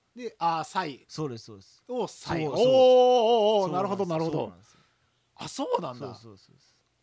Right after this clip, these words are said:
Speaker 1: 結構こう、面白く考えられてるね、
Speaker 2: えー、
Speaker 1: そういうところ。
Speaker 2: 意外にね、
Speaker 1: うん。
Speaker 2: こうキャラクターの名前とか知ったら、
Speaker 1: うん。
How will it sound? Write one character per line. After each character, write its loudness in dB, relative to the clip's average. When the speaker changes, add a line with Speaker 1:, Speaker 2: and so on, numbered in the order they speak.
Speaker 1:
結 -12
構 -12
こ -12
う、 -12
面 -8
白 -12
く -20
考 -8
え -6
ら -6
れ -10
て -12
る -10
ね、 -10
Speaker 2:
え -4
ー、 -4
Speaker 1:
そ -4
う -4
い -6
う -8
と -14
こ -16
ろ。 -8
Speaker 2:
意 -6
外 0
に -12
ね、 -4
Speaker 1:
う -12
ん。 -10
Speaker 2:
こ -8
う -8
キ -10
ャ -6
ラ -8
ク -20
タ -4
ー -6
の -12
名 -10
前 -8
と -16
か -14
知 -16
っ -20
た -14
ら、 -12
Speaker 1:
う -12
ん。 -14